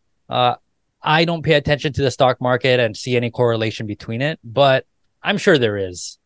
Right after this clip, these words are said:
right? It's just kinda like what I said earlier about focusing on what I can control. Um, stock market, that, in my opinion, for me, would be a deviation from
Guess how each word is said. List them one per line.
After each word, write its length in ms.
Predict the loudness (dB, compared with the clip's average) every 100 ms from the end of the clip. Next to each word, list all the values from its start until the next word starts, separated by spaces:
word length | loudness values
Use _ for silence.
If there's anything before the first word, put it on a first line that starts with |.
| _ _ _ -8
right? 260 | -4 -2 -4 _
It's 100 | -6 0
just 280 | 0 0 -12
kinda 340 | -8 0 4
like 120 | 4
what 120 | 6 2
I 40 |
said 160 | 2 0
earlier 280 | 2 2
about 220 | 2 2 2
focusing 380 | -2 -2 -4 -2
on 80 |
what 140 | 2 2
I 40 |
can 140 | 0 -6
control. 600 | -6 -4 0 2 0 -4 _ _ _ _ _
Um, 240 | -4 -4 -4
stock 300 | 0 0 2
market, 480 | 0 2 4 2 0 _ _ -14
that, 320 | -2 0 0 _ _ _ _ _ _ _ -8
in 140 | -2
my 140 | 2 2
opinion, 420 | 4 0 0 -2
for 160 | -2 -2
me, 460 | -2 -2 -2 -4 -8 _ _ _
would 140 | -4 -2
be 100 | 0
a 40 | -2
deviation 680 | -2 -2 -2 -2 -4 -8
from 520 | -4 0 2 0 -6